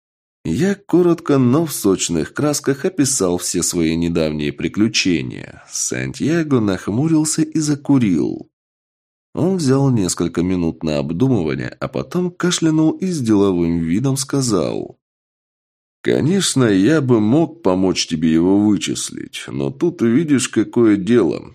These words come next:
Он в реале, а я заточен здесь. И если ты достанешь мне тело, то я помогу тебе с игроком, так и быть". "А что мешает тебе меня обмануть?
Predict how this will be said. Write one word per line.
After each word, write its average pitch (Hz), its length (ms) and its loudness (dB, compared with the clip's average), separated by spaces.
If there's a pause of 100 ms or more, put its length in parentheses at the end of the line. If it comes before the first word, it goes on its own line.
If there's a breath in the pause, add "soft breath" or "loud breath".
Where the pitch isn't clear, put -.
(120)
Он 151 280 0
в 143 60 2
реале, 147 580 0
а 67 120 -6
я 71 380 -2
заточен 101 680 -4
здесь. 78 680 -6 (100)
И 67 80 -8
если 85 440 0
ты 90 260 -2
достанешь 82 640 -2
мне 76 220 -2
тело, 85 460 -2
то - 240 -8
я 101 180 0
помогу 98 460 -2
тебе 67 240 -4
с - 120 -4
игроком, 73 680 -2
так - 280 -6
и 80 40 2
быть". 67 500 -6 (1200)
"А 65 140 -2
что - 180 -4
мешает 170 560 2
тебе 123 300 4
меня 117 320 4
обмануть? 110 720 0